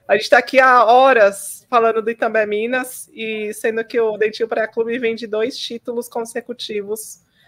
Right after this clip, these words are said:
sábado Campeonato Mineiro e hoje Supercopa.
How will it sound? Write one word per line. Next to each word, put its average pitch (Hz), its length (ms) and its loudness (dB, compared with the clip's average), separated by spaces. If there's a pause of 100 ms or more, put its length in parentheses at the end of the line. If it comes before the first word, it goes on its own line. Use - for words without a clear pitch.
sábado 226 480 -2
Campeonato 220 480 -4
Mineiro 214 300 -2
e 240 60 -2
hoje 208 240 0
Supercopa. - 720 -8